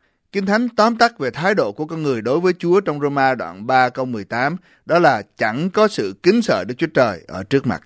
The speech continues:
chúng nó. Đức Chúa Trời là đấng phải kính sợ. Chúng ta cần nhắc lại, cần dạy dỗ trở lại, cần nhấn mạnh trở lại về lẽ đạo căn bản này. Thường xuyên chúng ta nhấn mạnh những khía cạnh về Đức Chúa Trời để làm cho con người dễ chịu, yên tâm.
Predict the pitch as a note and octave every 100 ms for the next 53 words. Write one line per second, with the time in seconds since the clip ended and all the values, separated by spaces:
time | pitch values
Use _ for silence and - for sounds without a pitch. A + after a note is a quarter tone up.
0 | - G2+ A2 G2+ C#3+ _ _ _ - G3+
1 | B3 G3+ E3+ C#3+ C3+ D#3+ A#3 - A2 B2
2 | F3 G3+ A#3+ - A#2+ D#2+ - _ F#3 G#3
3 | F#3 F3+ C#3 C3 G3 E3+ C3+ F2+ G#2+ _
4 | - C#3+ C3 A#2+ A#2+ A#2 A2+ D#3+ A#2 D3+
5 | C3+ F#2+ G2 _ - C3 B2 C#3+ A3+ A#3+
6 | A#2 A2+ D3 C3+ A2 A2+ A#2+ A2 A#2+ D#3+
7 | G#2+ F#2+ E3+ D#3+ B2 A#2 D3+ A#2+ - _
8 | _ _ - D3+ D3+ G#3+ G#3 A3+ A3+ G3+
9 | G3 A3 F3 A2 A#2+ D3 G3+ A3 C#3 G#2
10 | C3 C3+ A#2+ C#3+ G#3+ - D#3 C#3 A2+ -
11 | - A#2 D#3+ C#3+ A#2+ D3+ E3 D#3 C#3+ B2
12 | G#2+ F#2+ _ - A2+ B2 D3+ B2+ D#2+ D#2+
13 | _ - C3+ B2+ C3 B2+